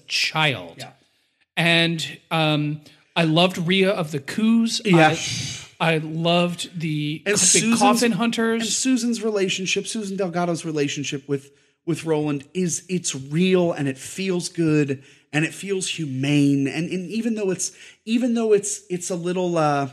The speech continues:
Speaker 2: <sighs> it's a little scandalous, it's a little behind the curtain,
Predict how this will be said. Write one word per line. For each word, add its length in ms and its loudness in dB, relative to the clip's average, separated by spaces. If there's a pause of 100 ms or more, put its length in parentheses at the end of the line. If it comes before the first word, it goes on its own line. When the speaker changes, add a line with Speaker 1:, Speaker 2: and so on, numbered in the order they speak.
(720)
Speaker 2:
<sighs> 40 -10 (520)
it's 160 -4
a 40 2
little 240 2
scandalous, 840 0 (260)
it's 160 -4
a 60 0
little 180 2
behind 520 2
the 60 -2
curtain, 680 -2